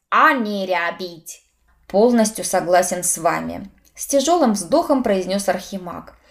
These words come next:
А мне захотелось ткнуть ему чем-нибудь острым под ребра. К сожалению, из острого у меня при себе имелись только локти,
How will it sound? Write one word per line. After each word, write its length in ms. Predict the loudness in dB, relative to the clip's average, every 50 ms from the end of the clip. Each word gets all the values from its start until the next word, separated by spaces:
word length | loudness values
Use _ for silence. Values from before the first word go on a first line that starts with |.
| _ -20 -20 -12 -6
А 160 | -2 -2 -2
мне 340 | -2 -2 -4 0 2 2 2
захотелось 760 | 2 0 0 2 2 0 0 2 0 2 2 2 0 -2 -4
ткнуть 600 | -8 -12 -4 0 2 4 4 4 2 0 -2 -4
ему 200 | -4 -4 -4 -4
чем-нибудь 580 | -4 -2 -2 -2 -2 -4 -6 -8 -8 -8 -6
острым 320 | -4 -4 -4 -4 -4 -4 -2
под 200 | -2 -4 -4 -2 -4
ребра. 420 | -4 -4 -4 -4 -4 -6 -6 -10 -14 _ _ _ _ -20 -20 _ _ _
К 40 | -8
сожалению, 840 | -4 -2 0 2 2 2 2 2 2 2 2 2 2 0 -2 -6 -6 -6
из 180 | -6 -4 -2
острого 380 | -2 -2 -2 0 0 2 4 4
у 160 | 4 4 4
меня 240 | 4 4 2 2 0
при 140 | 0 -2 -4
себе 360 | -4 -4 -4 -4 -2 0 2
имелись 380 | 2 2 2 0 0 -4 -4 -4
только 280 | -6 -8 -4 -2 -2
локти, 500 | -2 -2 -2 -6 -8 -10 -12 -14 -14 -14